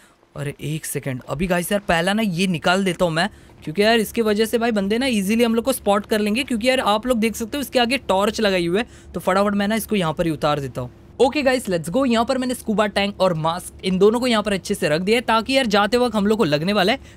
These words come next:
फिलहाल अभी बढ़ते हैं, क्योंकि अपना शिप के अंदर एंट्री हो चुकी है। अब यहाँ पर ना मुझे एकदम आराम से चलना है,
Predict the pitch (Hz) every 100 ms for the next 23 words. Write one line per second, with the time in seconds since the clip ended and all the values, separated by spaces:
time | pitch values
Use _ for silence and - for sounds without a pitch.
0 | - - 156 233 285 233 214 143 151 185
1 | 196 196 - 156 165 143 165 156 - 156
2 | - 165 156 151 147 135 151 127 156 240
3 | 240 170 202 - - - - 143 139 147
4 | 190 196 196 185 185 143 135 180 - -
5 | 131 147 190 - 202 175 143 180